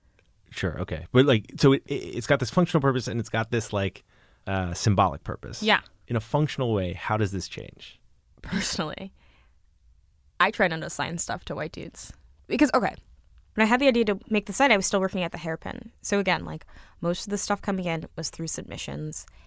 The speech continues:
Speaker 2: and most of those submissions were from white women, but Haley and I worked very hard to, like,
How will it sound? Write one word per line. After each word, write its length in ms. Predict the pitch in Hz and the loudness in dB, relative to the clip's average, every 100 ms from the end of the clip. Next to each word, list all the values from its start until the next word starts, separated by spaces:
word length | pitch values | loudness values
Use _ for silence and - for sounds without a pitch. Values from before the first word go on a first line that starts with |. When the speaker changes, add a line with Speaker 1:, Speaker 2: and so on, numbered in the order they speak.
| - - | -20 -6
Speaker 2:
and 680 | 170 160 156 156 156 156 156 - - - - - | -4 -2 -4 -4 -6 -6 -8 -12 -18 -20 -16 -6
most 240 | 165 165 | -4 -4
of 60 | 165 | -4
those 140 | 170 | -4
submissions 500 | 170 156 160 165 160 | -4 -6 -6 -6 -6
were 80 | 160 | -8
from 180 | - 160 | -6 -6
white 220 | 151 - | -6 -6
women, 320 | 151 147 170 | -8 -6 -8
but 400 | 160 - - - - - - - - - - | -8 -10 -12 -18 -18 -20 -20 -20 -20 -20 -16
Haley 240 | - 160 | -8 -6
and 80 | 156 | -4
I 80 | 156 | -6
worked 220 | 151 151 | -8 -8
very 260 | 147 151 156 | -6 -4 -4
hard 260 | 156 151 - | -6 -6 -6
to, 80 | |
like, 300 | 160 170 - | -8 -8 -12